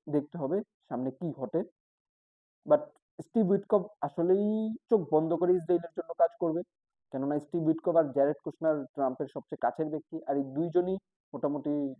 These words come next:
ব্যাপক মাত্রায় ইসরায়েলপন্থী। জ্যারেড কুশনার তো নিজে সরাসরি ইহুদি, but স্টিভ উইটকফ ইহুদি না হলেও সে সরাসরি ইসরায়েলপন্থী। এখন এটা দেখার বিষয়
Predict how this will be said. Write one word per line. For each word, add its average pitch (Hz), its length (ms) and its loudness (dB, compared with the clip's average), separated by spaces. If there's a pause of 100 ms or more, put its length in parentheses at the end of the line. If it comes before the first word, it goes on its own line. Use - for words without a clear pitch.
(800)
ব্যাপক 220 360 2
মাত্রায় 175 320 2
ইসরায়েলপন্থী। 131 600 -2 (1400)
জ্যারেড 339 260 2
কুশনার 202 300 -4 (100)
তো 220 140 4
নিজে 165 260 0
সরাসরি 165 720 -2 (320)
ইহুদি, 156 320 0 (420)
but 135 180 -4
স্টিভ 139 240 -8
উইটকফ 160 320 -2 (240)
ইহুদি 170 260 0
না 254 100 0
হলেও 185 300 0 (540)
সে 214 180 -4 (280)
সরাসরি 170 460 2
ইসরায়েলপন্থী। 135 800 -8 (1300)
এখন 170 280 -4
এটা 156 140 -4
দেখার 131 320 -4
বিষয় 139 260 -4